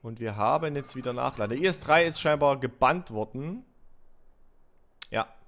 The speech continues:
der G W Panther schreibt's auch. Wo ist der Ferdinand?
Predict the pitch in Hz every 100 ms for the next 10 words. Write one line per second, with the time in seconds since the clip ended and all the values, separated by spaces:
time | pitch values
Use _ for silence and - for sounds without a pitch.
0 | - 113 107 95 123 120 113 120 - -
1 | 110 - - 147 156 _ _ _ _ -
2 | - - _ - - - - _ _ _
3 | _ - _ - _ - _ - _ _
4 | _ _ _ _ - - - _ _ _
5 | _ - - - - - 98 101 127 -
6 | - 120 - 104 104 - 120 123 98 90
7 | 90 123 -